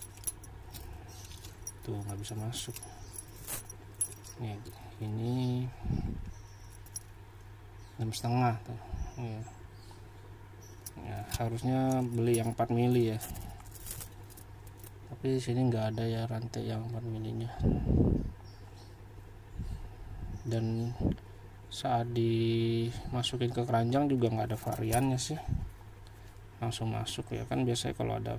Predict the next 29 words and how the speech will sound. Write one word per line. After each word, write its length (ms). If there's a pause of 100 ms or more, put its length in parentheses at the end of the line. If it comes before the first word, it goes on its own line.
variannya 440
di 40
sini 200
kelihatan 640
ya. 40 (840)
Ada, 480 (240)
ada 240 (160)
mau 220
pilih 320
yang 100 (400)
ukuran 400
berapa, 480
tapi 240
ini 160
nggak 240
ada. 80 (1040)
Tuh, 240
langsung 320
masuk 240
ke 160
keranjang. 540 (1500)
Ya, 220
tapi 500
it's 160
okay 240
lah. 160 (1400)
Cuman 320
untuk, 640 (320)
eh, 140